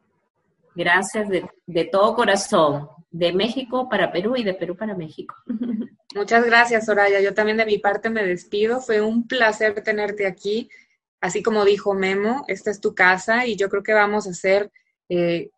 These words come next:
Speaker 2: la se-, en la tercera temporada, a lo mejor por aquí vamos a traer también a Soraya en la segunda, no lo sé, porque yo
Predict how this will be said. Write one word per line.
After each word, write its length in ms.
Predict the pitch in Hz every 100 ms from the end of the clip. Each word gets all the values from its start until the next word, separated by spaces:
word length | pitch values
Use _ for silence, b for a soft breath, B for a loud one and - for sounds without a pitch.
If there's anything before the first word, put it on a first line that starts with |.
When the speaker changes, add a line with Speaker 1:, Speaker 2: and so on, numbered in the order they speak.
| -
Speaker 2:
la 220 | 190 190
se-, 240 | 208 208
en 80 | 208
la 160 | 202 190
tercera 420 | 208 202 233 247
temporada, 640 | 247 214 196 185 190 214
a 20 | 226
lo 120 | 202
mejor 280 | 196 196 196
por 100 | 214
aquí 180 | 202 214
vamos 280 | 214 214 202
a 80 | 190
traer 260 | 185 190
también 300 | 202 190 196
a 80 | 190
Soraya 480 | 190 175 170 185 202
en 80 | 185
la 80 |
segunda, 400 | 175 180 202 214
no 160 | 233 302
lo 160 | 320 233
sé, 160 | 196
porque 260 | 185 - 190
yo 300 | 220 254